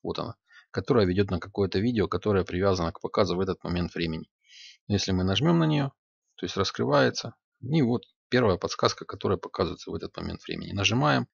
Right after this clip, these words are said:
открывается новая вкладка, и здесь начинается воспроизведение этого видео, которое в этот момент было включено в подсказку. То есть функция удобная, чем-то даже полезная для зрителя, то есть можно получить какую-то дополнительную информацию.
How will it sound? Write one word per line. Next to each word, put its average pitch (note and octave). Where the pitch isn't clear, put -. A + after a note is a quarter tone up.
открывается G2
новая F#2
вкладка, D#3
и C#3
здесь A2
начинается G2+
воспроизведение G2
этого E2+
видео, F2
которое F#2
в -
этот F2+
момент F#2
было F#2+
включено E2+
в -
подсказку. -
То B2
есть A#2
функция D3+
удобная, B2+
чем-то F2+
даже F2
полезная F#2
для F2+
зрителя, F2+
то E2+
есть -
можно F#2+
получить F2
какую-то -
дополнительную F2+
информацию. E2